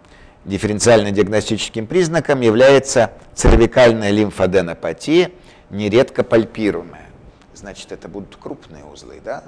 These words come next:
Мы всегда должны дополнительно для себя оценивать именно ту зону, э, которая ответственна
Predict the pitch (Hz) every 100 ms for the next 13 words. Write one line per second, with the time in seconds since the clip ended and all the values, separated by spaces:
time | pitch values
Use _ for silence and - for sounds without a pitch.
0 | 82 80 - 82 85 82 78 - 90 80
1 | - 90 135 160 127 120 - - - -
2 | 90 90 - 78 117 131 - - - _
3 | _ _ _ _ - - - 104 98 95
4 | 95 - - - _ _ _ _ _ _
5 | _ _ 95 95 98 95 - 123 98 104
6 | 95 85 78 _ _ _ _ _ _ _
7 | - 71 71 73 71 78 76 _ _ _
8 | _ _ _ _ _ - - - - -
9 | - - - - 107 - 110 104 - 98
10 | - 113 - - 110 101